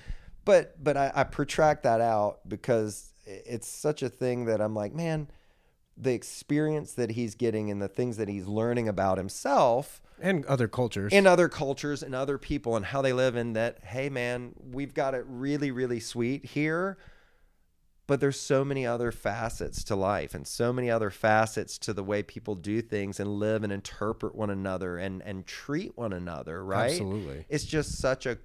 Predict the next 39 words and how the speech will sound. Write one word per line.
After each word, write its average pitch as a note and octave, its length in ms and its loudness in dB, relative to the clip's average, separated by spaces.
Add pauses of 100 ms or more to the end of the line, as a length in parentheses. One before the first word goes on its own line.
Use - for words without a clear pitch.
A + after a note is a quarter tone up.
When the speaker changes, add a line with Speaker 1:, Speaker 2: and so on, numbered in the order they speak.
Speaker 1:
cool A#2+ 500 -2
thing. A2+ 420 2 (640)
You D#3 140 4
know, C3 120 6
I, B2+ 220 4
I - 20 6
bring B2+ 300 2
that A#2+ 160 4
up C#3+ 180 0
because, A#2+ 400 -2 (140)
man, C#3+ 240 -4
it A#2+ 500 -12
was C3 320 -8
one C3 160 -4
of B2+ 80 -6
these B2 220 -2
transition C3 720 2
periods B2 580 -2
in G#2+ 80 -2
my A2+ 200 0
life G#2+ 420 -2
where G#2 340 4 (140)
I A#2 40 -4
had C#3 120 -2
to B2 60 0
learn A2+ 280 -2
what A#2 140 -4
the A2+ 80 -4
hell G#2+ 160 -4
I G2 80 2
was F2 180 -2
made A#2+ 280 0
of. D2+ 220 -2
Now, F#2+ 220 0
I G#2 100 2
wasn't G#2+ 460 0 (580)
getting A#2 300 0
to A#2 160 -4
travel G#2 800 0